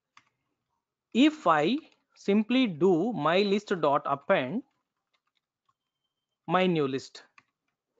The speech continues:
and after this operation, just observe your output,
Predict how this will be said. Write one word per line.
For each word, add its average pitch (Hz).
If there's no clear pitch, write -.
and 175
after 233
this 240
operation, 190
just 208
observe 190
your 202
output, 180